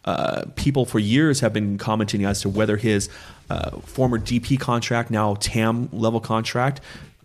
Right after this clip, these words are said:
is a good, good, uh, use of resources given his fitness concerns. And then Lucas Milano was a designated player this year. It remains to be seen, depending on what happens, whether he will be a designated player going forward.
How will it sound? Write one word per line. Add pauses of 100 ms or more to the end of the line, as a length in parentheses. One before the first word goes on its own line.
(140)
is (240)
a
good, (440)
good,
uh,
use
of
resources
given
his
fitness (100)
concerns. (400)
And
then
Lucas
Milano
was
a
designated
player
this
year.
It
remains
to
be
seen,
depending (220)
on
what
happens,
whether
he
will
be
a
designated
player
going
forward.